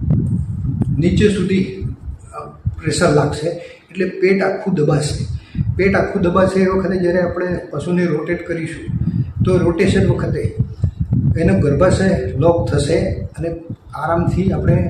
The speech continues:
એ ટ્વિસ્ટ ખોલી શકીશું. એટલે હંમેશા લાકડું કે પાઇપ એ રીતે પસંદ કરો અને એની લંબાઈ પણ ચૌદથી સોળ ફૂટ હોય એવી પસંદ કરો.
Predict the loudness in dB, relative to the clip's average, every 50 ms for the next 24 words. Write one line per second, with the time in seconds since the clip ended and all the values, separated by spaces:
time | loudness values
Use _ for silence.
0 | 0 -2 -2 -2 -2 -2 0 0 0 0 -2 -2 -2 0 0 0 0 2 2 2
1 | 4 4 2 2 -2 -6 -8 -8 -8 -6 -4 -4 -4 -2 -4 -4 -6 -6 -8 -6
2 | -6 -6 -6 -6 -4 -4 -4 -2 -2 -4 -4 -4 -2 -2 0 2 2 2 2 2
3 | 2 2 2 2 0 0 0 -2 -2 0 0 0 0 0 0 -2 -2 -2 0 0
4 | -2 -2 -2 -6 -8 -8 -8 -6 -4 -4 -4 -6 -8 -12 -10 -8 -6 -4 -4 -4
5 | -6 -8 -12 -14 -16 -18 -20 -20 -16 -8 -6 -2 0 0 2 2 0 0 0 0
6 | 0 -2 -2 -2 -4 -2 -2 0 0 0 0 0 0 0 0 0 0 0 2 2
7 | 2 2 2 2 0 0 -2 -2 -2 -2 -4 -4 -4 -2 -2 -2 -2 -2 -2 -2
8 | -2 -2 -2 -4 -6 -8 -8 -2 0 2 2 2 0 0 -2 -6 -6 -4 -2 0
9 | 2 2 2 0 0 0 0 2 2 0 0 -2 -2 -4 -4 -6 -6 -6 -6 -6
10 | -6